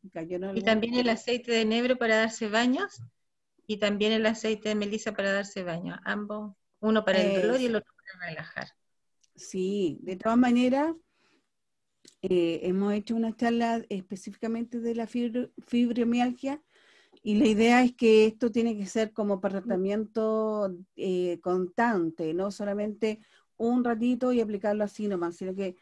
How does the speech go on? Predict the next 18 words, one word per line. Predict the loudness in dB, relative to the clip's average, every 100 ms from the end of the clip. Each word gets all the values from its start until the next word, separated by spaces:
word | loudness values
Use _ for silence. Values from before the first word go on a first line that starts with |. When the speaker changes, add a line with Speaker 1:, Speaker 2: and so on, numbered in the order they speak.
| _ _
Speaker 1:
hacerlo | -12 -4 -2 0
como | 0 -2 -2
tratamiento | -4 -2 -2 -2 0
de | 0
cada | 0 0 2
ocho | 0 -2 -2
horas, | -2 -2
cada | -2 0 0
doce | 0 -2 0
horas, | 0 0 -2
hacer | -2 -4
esta | -2 -2
aplicación | -4 -4 -8 -6 -4 -4
de | -4
producto. | -4 -4 -6 -10 -16 -18 -20 -20 -2
Y | 4 4
siempre | 4 2 4 2 0
usar | -2 0